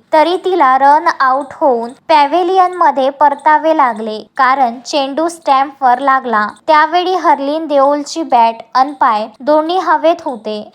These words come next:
इंग्लंडच्या संघाने दिलेल्या दोनशे साठ धाव संख्येचा पाठलाग करताना हर्लिन देओल तिसऱ्या क्रमांकावर फलंदाजीला आली. बावीसाव्या षटकात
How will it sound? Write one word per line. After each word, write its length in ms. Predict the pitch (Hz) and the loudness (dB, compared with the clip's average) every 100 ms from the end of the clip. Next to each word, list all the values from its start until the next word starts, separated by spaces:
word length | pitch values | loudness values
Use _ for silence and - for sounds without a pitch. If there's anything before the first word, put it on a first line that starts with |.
| - | -10
इंग्लंडच्या 640 | 294 294 320 339 330 392 | -6 -2 0 -2 0 0
संघाने 600 | 381 349 277 285 302 311 | 2 -2 -2 0 0 0
दिलेल्या 600 | 302 269 262 285 285 226 220 - | -4 -6 -2 -2 0 -2 -2 -4
दोनशे 480 | 254 320 311 381 392 | 0 0 0 0 -2
साठ 420 | - 320 320 277 | 2 2 2 0
धाव 240 | 294 285 302 | 0 0 0
संख्येचा 680 | 320 254 247 285 285 254 247 | -2 -2 -4 -6 -2 -2 0
पाठलाग 480 | 262 247 247 285 285 | 0 -2 0 -2 0
करताना 600 | 277 254 233 269 277 220 214 220 - | 0 0 2 0 2 0 -2 -6 -2
हर्लिन 560 | 285 277 302 349 370 | 0 0 0 -4 -2
देओल 420 | 277 277 294 247 269 - | 2 4 4 0 -6 -12
तिसऱ्या 340 | 294 294 320 339 | -12 -2 0 2
क्रमांकावर 840 | 330 262 247 277 311 277 226 220 226 _ | 0 0 -2 0 2 2 0 -2 -6 _
फलंदाजीला 800 | 320 311 339 359 339 330 339 349 | 2 2 2 2 2 0 0 2
आली. 400 | 339 233 220 214 - - | 2 0 -6 -14 -20 -6
बावीसाव्या 720 | 262 285 285 339 392 370 370 370 | 0 2 2 -2 0 2 2 2
षटकात 540 | 359 294 - 247 240 | 0 -4 -2 0 2